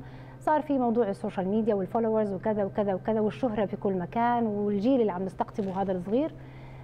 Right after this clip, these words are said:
فعرض علي موضوع التمثيل أول مرة في رعود المزن، رفضت. يوم التصوير، آه، عملت فركش، يعني، بعد ما already كنت متفقة معهم وكل شيء، نزلت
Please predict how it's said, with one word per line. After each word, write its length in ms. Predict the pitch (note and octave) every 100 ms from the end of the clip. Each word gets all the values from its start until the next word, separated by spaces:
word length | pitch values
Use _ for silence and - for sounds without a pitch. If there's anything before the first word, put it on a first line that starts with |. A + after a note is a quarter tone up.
| -
فعرض 320 | - C4 F#4+ C4+
علي 180 | B3+
موضوع 280 | A#3+ A3+ A3+
التمثيل 400 | G#3+ A3 G#3 C4
أول 200 | B3 C4
مرة 160 | B3 A#3+
في 120 | A#3+
رعود 220 | G3+ G3
المزن، 380 | F#3+ F#3 A3+ D4+
رفضت. 500 | C#4+ A#3+ G#3+ C#4 -
يوم 140 | D4+
التصوير، 580 | D4+ D4+ C4+ C#4+ D#4 B3+ G#3+
آه، 360 | A3 G#3+ G#3 G3+
عملت 220 | F#3+ A#3+
فركش، 480 | - A#3+ F3+ D3+ -
يعني، 200 | F3 E3+
بعد 240 | G3+ G#3+ G#3+
ما 340 | G3+ G3+ A3
already 240 | A3 A#3
كنت 260 | A3+ B3 A#3
متفقة 360 | A3 B3 A#3+ G3+
معهم 320 | A3 G#3+ G3+
وكل 220 | G3+ B3
شيء، 160 | - B3
نزلت 240 | C4 E4